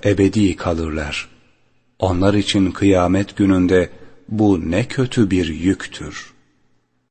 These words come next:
O günde sura üflenir ve biz o zaman günahkarları gözleri korkudan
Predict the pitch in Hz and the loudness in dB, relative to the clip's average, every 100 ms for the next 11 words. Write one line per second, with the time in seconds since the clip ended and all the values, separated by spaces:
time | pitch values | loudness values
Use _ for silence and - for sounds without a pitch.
0 | _ _ _ _ _ _ _ _ _ _ | _ _ _ _ _ _ _ _ _ _
1 | _ _ _ _ _ _ _ _ 107 104 | _ _ _ _ _ _ _ _ 0 0
2 | 98 85 80 85 104 - - - - - | -2 -4 -2 -2 -2 -6 -18 -20 -10 -4
3 | 107 98 95 95 - 92 - 95 85 95 | 0 2 4 2 0 -4 -2 -2 0 0
4 | 110 - - - _ 85 95 101 98 87 | -2 -8 -20 -20 _ 0 2 4 2 0
5 | - - 110 107 104 95 90 78 80 95 | -8 -6 -2 2 2 2 0 -2 0 0
6 | 87 - 101 92 90 90 101 110 - - | 0 -2 0 2 2 2 0 -2 -12 -20
7 | - - 98 95 82 95 95 92 - 95 | -20 -2 0 2 0 0 0 -2 0 0
8 | - 95 98 95 | 0 0 0 0